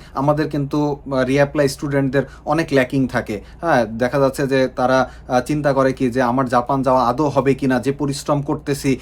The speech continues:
এই পরিশ্রম পুরাটাই জলে যাবে কিনা। হ্যাঁ, এই চিন্তাগুলো করে তারা পড়ালেখা করে না।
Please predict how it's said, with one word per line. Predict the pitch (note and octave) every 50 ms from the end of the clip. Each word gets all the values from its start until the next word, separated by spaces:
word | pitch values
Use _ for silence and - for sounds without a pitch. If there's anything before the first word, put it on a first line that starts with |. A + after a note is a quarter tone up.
| - - -
এই | D#3 C#3
পরিশ্রম | C#3+ D3+ D3+ D3 C#3+ - - D3+ C#3+
পুরাটাই | C#3+ D3+ D3 D3 D3 D#3 D3
জলে | C3+ C#3 C#3 C#3 D#3 C#3
যাবে | D3 C#3 C3+ C#3
কিনা। | C#3 C#3+ C3+ C3+ A#2+ G#2 - - - -
হ্যাঁ, | - E3
এই | D3 C#3 D#3 D3+
চিন্তাগুলো | D3 F3+ F3 E3 E3 D3+ D#3 D#3+ D#3+
করে | E3 E3+ G3+ C4 - - - - -
তারা | C#3 C3 C3+
পড়ালেখা | B2+ - C#3 C3 B2+ B2 A#2 - - G3+ B3 - - -
করে | - C#3+ C#3 C3 A2+
না। | G#2 G2